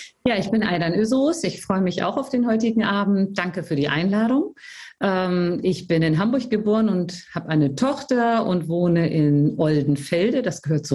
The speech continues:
Rahlstedt im Bezirk Wandsbek natürlich.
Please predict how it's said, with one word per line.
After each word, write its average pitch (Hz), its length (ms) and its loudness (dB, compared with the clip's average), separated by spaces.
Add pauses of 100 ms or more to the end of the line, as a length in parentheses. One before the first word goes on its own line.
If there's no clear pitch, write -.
(120)
Rahlstedt 220 600 -2
im 196 120 2
Bezirk 135 420 -2
Wandsbek 196 420 -2
natürlich. 180 600 0